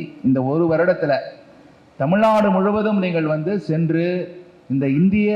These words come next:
அரசியல் அமைப்பை பற்றி பெருமையாக அதை காத்த விதத்திலேயே நாம் பேச வேண்டும்.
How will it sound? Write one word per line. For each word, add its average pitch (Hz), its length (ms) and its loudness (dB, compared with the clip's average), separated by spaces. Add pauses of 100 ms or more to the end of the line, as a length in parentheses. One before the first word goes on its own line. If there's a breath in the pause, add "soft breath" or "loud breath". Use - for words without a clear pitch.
(140)
அரசியல் 165 360 2
அமைப்பை 185 360 0 (100)
பற்றி 151 320 -4 (440)
பெருமையாக 170 540 0 (360)
அதை 127 140 0 (120)
காத்த 165 360 0
விதத்திலேயே 147 540 -4 (100)
நாம் 131 240 0
பேச 143 300 -2
வேண்டும். 113 340 -2